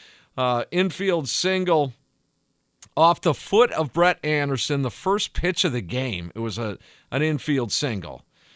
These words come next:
Then it was a double, second and third, nobody out as we get into our, uh, game recap. A fielder's choice ground out plates the first run for the White Sox,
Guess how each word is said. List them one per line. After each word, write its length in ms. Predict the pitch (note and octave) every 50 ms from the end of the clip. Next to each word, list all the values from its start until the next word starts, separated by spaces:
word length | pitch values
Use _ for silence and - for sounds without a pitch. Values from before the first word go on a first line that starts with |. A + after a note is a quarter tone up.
| _ _ _ _ _ _
Then 180 | - A#2+ D#3+ F#3
it 60 | G#3
was 200 | A3 A#3 A3 E3+
a 60 | B3
double, 460 | G#3+ F#3 G3+ A#3 G#3+ G#3 F#3+ G3+ G3 F3+
second 420 | - - G#3 G3+ G#3 - A3 F3+
and 120 | F#3 E3+
third, 380 | - G3 G3 G3+ G3+ G3+ G3+ F#3
nobody 640 | F3 E3+ E3+ F3 F#3+ G3+ G#3 F3+ F#3 F3+ F3+ F3
out 220 | F3+ F3+ F3+ F3 D#3+
as 140 | D3+ B2+ D3
we 120 | D#3 D#3
get 160 | C3+ E3 E3+
into 300 | E3+ E3+ D#3+ D#3 D#3+ D#3
our, 240 | D3+ D3 C#3+ C#3+ C3+
uh, 220 | B2+ C#3 C3+ C3 B2
game 320 | G#2+ A#2+ D#3 E3+ E3+ D3+
recap. 500 | D3 D#3+ E3+ E3 - - D#3+ D3 C3+ -
A 80 | C3 A#2
fielder's 460 | - - F#3+ F#3+ F#3 D#3 D#3+ C#3 -
choice 300 | - F3 E3 D3 C3+ -
ground 380 | - C3+ D#3 D#3 F3 F3 E3+ D#3
out 260 | D3 C#3 C3 C3 -
plates 460 | - - D#3+ E3 E3+ E3 - - -
the 140 | - D3 C3+
first 320 | - - F3 E3 C#3+ -
run 220 | D#3 E3 D#3+ D#3 C#3+
for 120 | - D3+
the 60 | C3+
White 300 | B2 C3+ D3+ D#3+ D#3+ D3
Sox, 540 | - - C#3+ B2+ A2+ G#2+ G#2+ G#2+ - - -